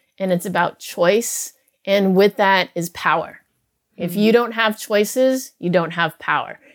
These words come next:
Speaker 1: If you don't have a voice, you don't have power.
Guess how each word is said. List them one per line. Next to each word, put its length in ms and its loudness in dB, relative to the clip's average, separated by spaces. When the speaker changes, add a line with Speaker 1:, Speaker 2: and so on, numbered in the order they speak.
Speaker 1:
If 140 -10
you 80 2
don't 200 4
have 200 0
a 60 0
voice, 600 2
you 100 -6
don't 200 -2
have 220 -6
power. 420 -4